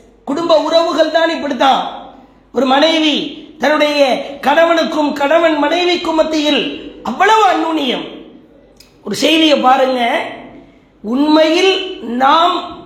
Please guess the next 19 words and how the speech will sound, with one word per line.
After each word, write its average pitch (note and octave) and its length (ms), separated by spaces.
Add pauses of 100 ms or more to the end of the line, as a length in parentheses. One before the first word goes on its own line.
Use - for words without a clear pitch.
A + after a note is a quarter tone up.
(140)
கணவன் D4+ 520
மனைவியராக D4 640
இருக்கிற C4 360
நாம் C4 640 (500)
மிகச்சரியாய் F4+ 1040
நடக்கிற C#4+ 500
பொழுது C4 680 (840)
நம்முடைய B3 520
பிள்ளைகளுடைய C#4 1300 (400)
வளர்ப்பு, D4+ 720
வார்ப்பு D#4 640 (240)
எப்படி F4 440
இருக்கும் F4 300
என்பதற்கு D4+ 520
அற்புதமான C#4 600
சான்று. A3+ 640 (1200)
அல்லாஹ்வுடைய C#4+ 540
தூதர் D4 300
காலத்துல B3 480